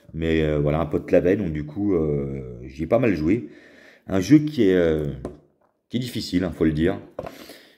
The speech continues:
Mais un super bon jeu, donc, euh, un jeu, donc du coup, dans la première vague, en fait, des jeux, euh, Mega Drive. Mais j'y ai rejoué encore actuellement, là, hein, dès que je l'ai acheté.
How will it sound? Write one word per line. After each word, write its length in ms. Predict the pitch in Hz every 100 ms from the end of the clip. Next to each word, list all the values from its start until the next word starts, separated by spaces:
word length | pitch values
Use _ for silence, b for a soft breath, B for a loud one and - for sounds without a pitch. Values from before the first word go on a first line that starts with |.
| _
Mais 300 | 71 85 147
un 80 | 87
super 320 | 80 104 98
bon 160 | 90 85
jeu, 220 | 87 104
donc, 300 | 98 73 76
euh, 220 | 80 76
un 180 | 69 80
jeu, 200 | 76 98
donc 180 | 98 80
du 120 | 78
coup, 160 | 78 98
dans 80 | 76
la 80 |
première 340 | 76 101 98 85
vague, 280 | 82 92 78
en 80 |
fait, 140 | 73 92
des 200 | 69 76
jeux, 280 | 76 90 87
euh, 180 | 71 67 62 58 58 _ _ _ _ _ _ _ b b b -
Mega 260 | 98 101
Drive. 340 | 90 78 107 104 78
Mais 160 | 78 80
j'y 180 | 82
ai 40 | 104
rejoué 240 | 87 101
encore 360 | 98 - 95 85
actuellement, 480 | - 95 82 90 104
là, 120 | 78
hein, 180 | 73 76
dès 100 | 73
que 60 |
je 60 | 71
l'ai 60 |
acheté. 420 | 76 - 82 92